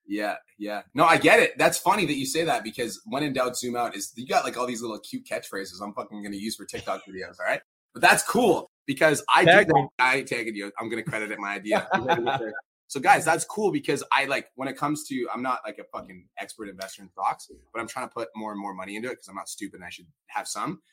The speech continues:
Speaker 1: And when I'm looking at my stocks, I always do that. So, like, I'll look at, like, the day, and then I'll look at the week, and then I'll look at the month, and then I'll look at the year, and then I'll look at five years. And then I'm like, "That's cool that you, like, labeled that," 'cause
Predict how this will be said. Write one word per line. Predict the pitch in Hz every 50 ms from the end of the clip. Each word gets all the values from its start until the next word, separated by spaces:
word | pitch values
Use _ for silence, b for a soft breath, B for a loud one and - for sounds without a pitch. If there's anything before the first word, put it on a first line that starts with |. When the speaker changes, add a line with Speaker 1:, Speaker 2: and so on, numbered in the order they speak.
| _ _ -
Speaker 1:
And | 107 113
when | 117 127 127
I'm | 117 123
looking | 143 147 139 139 131 123
at | 107
my | 107 98
stocks, | - 139 131 123 113 -
I | 110 107
always | 113 110 104
do | 123 139
that. | 120 90 80 80 -
So, | - 104 98
like, | 92 90 -
I'll | 95 98 98
look | 107 107 107 -
at, | 104 98
like, | 98 98
the | 101 95
day, | 90 90 85 87 87 92
and | 92 95
then | 95 92 92
I'll | 95 92
look | 92 87 -
at | 95 95 95 92
the | 92 87
week, | 90 87 90 92 -
and | 90 90
then | 95 92
I'll | 90
look | 92 95 92 -
at | 92 -
the | 95
month, | 92 87 87 98 - _ -
and | 95 92
then | 92
I'll | 92 92
look | 95 -
at | 101 92
the | - 92
year, | 90 87 87 92 101
and | 104 95
then | 95 92
I'll | 90
look | 98 95 -
at | _ _
five | - 90 85 82 87 90
years. | 90 95 117 - 101
And | 95 92
then | 95
I'm | 95 92
like, | 87 85 - _ _ _ _ -
"That's | - 107 107 -
cool | - - - 135 127 110
that | 107 90
you, | 104 104
like, | 95 87 87 -
labeled | 98 107 120 113 104 95 82
that," | 82 78 80 -
'cause | - 92 87 - -